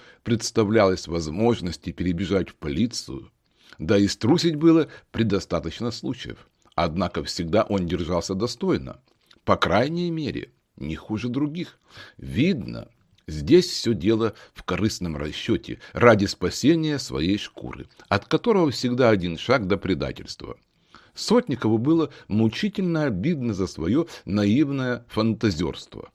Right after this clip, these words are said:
Сам, потеряв надежду избавиться от смерти, надумал спасать других. Но те, кто только и жаждет любой ценой выжить,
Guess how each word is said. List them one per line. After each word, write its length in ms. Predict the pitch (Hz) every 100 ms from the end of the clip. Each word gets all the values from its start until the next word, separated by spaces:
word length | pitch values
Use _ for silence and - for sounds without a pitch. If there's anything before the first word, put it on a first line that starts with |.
| _ -
Сам, 320 | - - 120 90
потеряв 520 | 87 80 76 69 -
надежду 560 | 65 65 76 - - - - -
избавиться 680 | 92 71 87 67 65 -
от 100 | 58
смерти, 560 | - - 120 175 - 143 - _ _ _ _ -
надумал 540 | 60 65 110 151 156
спасать 480 | 147 - - 87 - -
других. 460 | - 80 - - - _ _ _ _ _ _ _ -
Но 200 | 87 127
те, 280 | - 214 202 _ _ _ _ -
кто 180 | -
только 380 | 135 156 135 -
и 120 | 117
жаждет 480 | 107 113 98 - 82 - -
любой 380 | - 113 107 104
ценой 400 | 90 95 92 76
выжить, 460 | 62 135 160 180